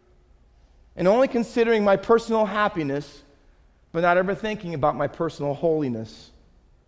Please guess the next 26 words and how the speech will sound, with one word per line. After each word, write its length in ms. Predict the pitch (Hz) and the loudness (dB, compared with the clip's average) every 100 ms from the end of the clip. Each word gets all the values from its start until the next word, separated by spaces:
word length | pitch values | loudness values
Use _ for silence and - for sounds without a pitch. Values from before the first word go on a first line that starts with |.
| _ _ | _ _
See, 200 | - 233 | -6 -4
it, 280 | 226 202 202 | 0 0 0
it 140 | 196 | -2
leaves 380 | 185 226 233 180 | 0 0 0 0
God 480 | 202 208 185 156 156 | 4 4 6 4 4
out 200 | 156 151 | 2 0
of 60 | |
the, 60 | - | 0
it's 160 | 190 - | -2 2
earthbound. 920 | - 247 151 147 151 139 120 113 107 - 131 - _ _ _ _ _ _ _ | 6 6 4 2 2 2 -2 -6 -8 -12 -20 -20 _ _ _ _ _ _ _
But 80 | 202 | 2
he, 100 | 202 214 214 | 6 6 4
he 140 | 233 | 4
goes 220 | 226 202 | 6 6
on. 380 | 233 233 143 127 | 6 4 4 0
It, 140 | 170 | -4
it, 160 | 196 196 | -4 -6
it 140 | 160 180 | -6 -2
actually 320 | 196 196 185 | -2 -2 -4
gets 180 | 147 - | -4 -4
worse. 380 | 151 175 160 - - - | -4 -4 -4 -8 -4 4
Unspiritual, 880 | 226 254 - - 269 262 247 175 139 | 4 4 -2 -4 0 0 0 0 2
that's 320 | 143 190 - | 4 4 4
what 140 | 269 | 2
marks 420 | 202 180 156 - 147 | 6 4 4 0 0
it. 180 | 170 | 0